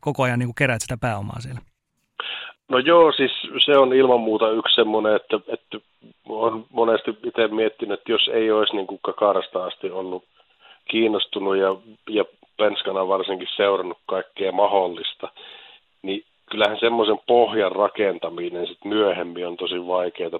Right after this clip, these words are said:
Speaker 2: plus se vielä, että kun lapsena kaikki jää paljon paremmin päähän kuin <laughs> myöhempinä vuosina, niin semmoinen niinku urheilun, myöskin semmoinen urheiluyleissivistys on mun mielestä selostajalle tärkeä. Ja sitä on aika vaikea hankkia, jos ei,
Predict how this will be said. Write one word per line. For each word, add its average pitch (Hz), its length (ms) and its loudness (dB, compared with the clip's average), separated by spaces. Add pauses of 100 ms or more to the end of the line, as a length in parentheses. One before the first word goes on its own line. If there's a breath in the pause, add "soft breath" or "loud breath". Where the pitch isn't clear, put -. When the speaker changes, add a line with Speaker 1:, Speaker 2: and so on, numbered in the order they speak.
Speaker 2:
plus 90 160 -6 (100)
se 92 200 -2
vielä, 90 300 -4
että 87 240 -10
kun - 140 -16 (640)
lapsena 92 460 -2
kaikki 95 500 -4 (100)
jää 98 260 0
paljon 95 260 -2
paremmin - 460 -2
päähän 95 360 4
kuin - 160 -20 (460 loud breath)
<laughs> 117 500 -6
myöhempinä 104 640 -4
vuosina, 92 440 -8 (800 loud breath)
niin 101 300 -4 (200)
semmoinen 127 420 2
niinku 131 320 -4
urheilun, 117 800 0
myöskin 127 340 -2
semmoinen 127 220 -2
urheiluyleissivistys 104 1500 -2
on 90 60 -12
mun 90 220 -14
mielestä 90 400 -10
selostajalle 90 580 -10 (120)
tärkeä. 95 440 -8
Ja 95 120 -8 (400 loud breath)
sitä 143 220 4
on 127 80 2
aika 131 200 0
vaikea 131 440 2
hankkia, 113 560 -2
jos 101 260 -8
ei, 98 320 -8